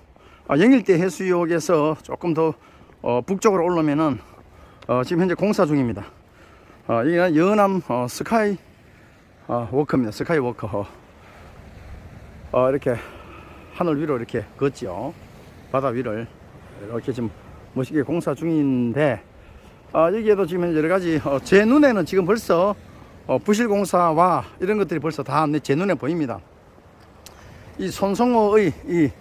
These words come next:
포항 이글, 제가 포항 이글인데 포항 이글의 독수리의 눈을 피할 수가 없습니다. 여기가 상당히 앞으로, 어, 나중에 완공이 되고 난 뒤에 문제를 제가 지적하기 전,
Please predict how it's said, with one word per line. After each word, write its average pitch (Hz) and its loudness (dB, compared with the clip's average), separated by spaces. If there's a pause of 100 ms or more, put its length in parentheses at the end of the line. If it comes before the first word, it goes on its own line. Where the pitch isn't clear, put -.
(520)
포항 240 2
이글, 214 2
제가 170 -2
포항 196 -2
이글인데 139 0 (140)
포항 185 -2
이글의 190 2 (520)
독수리의 202 0
눈을 165 2 (640)
피할 185 2
수가 147 -4
없습니다. 107 -8 (180)
여기가 139 -2
상당히 175 -2
앞으로, 156 0 (540)
어, 104 -4
나중에 151 0
완공이 160 -2
되고 214 2
난 139 -2
뒤에 175 -2 (480)
문제를 156 0
제가 151 0
지적하기 151 -2
전, 135 -2